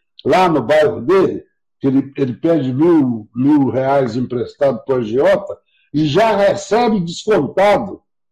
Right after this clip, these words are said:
Recebe só setecentos, que é trinta por cento. É o juro que o agiota cobra. Vai no Banco Itaú, vai no Santander,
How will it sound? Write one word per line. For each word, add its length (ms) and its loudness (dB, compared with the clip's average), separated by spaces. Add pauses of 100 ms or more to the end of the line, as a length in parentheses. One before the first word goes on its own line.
(120)
Recebe 440 0
só 220 0
setecentos, 760 -2
que 140 -4
é 40 0
trinta 400 -2
por 160 -8
cento. 500 -2 (360)
É 60 0
o 160 4
juro 360 0
que 80 0
o 40 4
agiota 420 0
cobra. 480 0 (120)
Vai 240 4
no 140 4
Banco 300 0
Itaú, 520 2
vai 220 2
no 140 0
Santander, 880 0